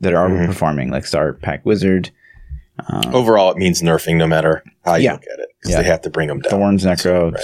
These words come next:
Speaker 1: it's ridiculous. I mean, Thorn's Necro should be nerfed either way, uh, regardless.
Speaker 2: Yep.
Speaker 1: Even probably Star Pack Wizard.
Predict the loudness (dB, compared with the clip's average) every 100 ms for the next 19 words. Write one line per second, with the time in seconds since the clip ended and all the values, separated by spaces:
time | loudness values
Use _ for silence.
0 | -10 -10 -6 -2 -2 0 0 0 0 2
1 | 4 2 2 0 2 -2 -4 -6 -2 -2
2 | -2 -2 -4 -2 -2 -4 -4 _ -4 -2
3 | -4 -10 _ -8 -4 -2 0 0 -2 -4
4 | -4 0 2 0 -6 -16 -10 -6 -4 -4
5 | -4 -6 -8 -20 -20